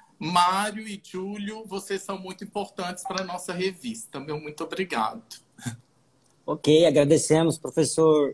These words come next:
Speaker 2: Júlio Gavini, que é o nosso vice-presidente da
Speaker 1: É.
Speaker 2: sociedade, e o Mário, que é membro também da diretoria, né?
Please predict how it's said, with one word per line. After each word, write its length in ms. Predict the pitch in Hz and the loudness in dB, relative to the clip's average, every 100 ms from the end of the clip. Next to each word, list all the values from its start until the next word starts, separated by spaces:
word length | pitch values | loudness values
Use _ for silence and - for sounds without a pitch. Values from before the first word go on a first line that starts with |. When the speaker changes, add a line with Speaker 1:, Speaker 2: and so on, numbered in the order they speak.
| - | -6
Speaker 2:
Júlio 280 | 120 135 135 | -6 -4 2
Gavini, 520 | 139 123 135 156 170 | 2 4 2 0 0
que 120 | 135 | 2
é 60 | 135 | 2
o 60 | |
nosso 300 | 135 139 135 | 2 -2 0
vice-presidente 640 | 147 - 156 147 120 139 151 | 0 0 2 2 4 2 4
da 120 | 160 | 4
Speaker 1:
É. 180 | 151 147 | 4 0
Speaker 2:
sociedade, 760 | 151 147 135 143 175 185 - _ _ _ - | 2 4 6 8 6 2 -8 _ _ _ -6
e 60 | 254 | 0
o 80 | |
Mário, 280 | 240 202 214 | 2 2 0
que 100 | 233 | -2
é 60 | 226 | -2
membro 440 | 165 170 165 131 | -2 -2 -6 -6
também 360 | 151 135 131 139 | -6 -4 -4 -4
da 120 | 131 | -6
diretoria, 680 | 127 131 - 135 123 127 120 | -8 -10 -6 -4 -2 0 0
né? 140 | 120 | 2